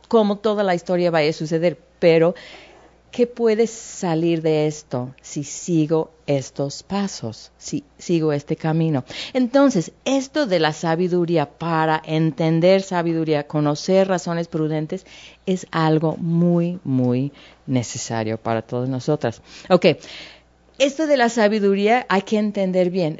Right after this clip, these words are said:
no es para tener más conocimiento, porque conocimiento y sabiduría son dos cosas completamente distintas. Y estaba yo leyendo un libro por un predicador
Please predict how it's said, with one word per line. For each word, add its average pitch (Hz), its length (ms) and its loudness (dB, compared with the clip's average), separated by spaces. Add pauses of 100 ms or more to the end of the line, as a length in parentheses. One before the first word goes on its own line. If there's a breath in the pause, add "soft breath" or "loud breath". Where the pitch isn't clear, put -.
(160)
no 240 300 0
es 254 440 -2
para 156 380 0
tener 165 260 0
más 170 320 -4
conocimiento, 143 1120 -2 (380 loud breath)
porque 160 240 -4
conocimiento 180 1080 -2
y 160 140 -6
sabiduría 151 720 -2
son 147 280 -4
dos 160 280 -2
cosas 160 380 -6 (360 loud breath)
completamente 175 1160 -2
distintas. 156 680 -6 (1040 loud breath)
Y 214 300 -2
estaba 240 380 2
yo 254 140 2
leyendo 202 460 2
un 202 120 0
libro 190 340 0
por 165 180 -2
un 170 120 -2
predicador 156 760 -2